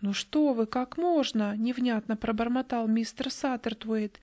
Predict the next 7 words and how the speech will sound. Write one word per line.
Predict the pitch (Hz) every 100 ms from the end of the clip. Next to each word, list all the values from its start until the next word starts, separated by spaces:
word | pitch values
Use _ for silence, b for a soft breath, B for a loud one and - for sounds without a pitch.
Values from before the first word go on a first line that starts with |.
| -
вероятно, | 226 240 240 240 220 220
подразумевая | 208 214 220 220 226 226 220 208 196
под | 196 202 190
этим | 247 302 240 214
некий | 233 302 302
расплывчатый | 269 269 - 254 240 - 254 262
комплимент. | - 254 277 285 277 233 208 214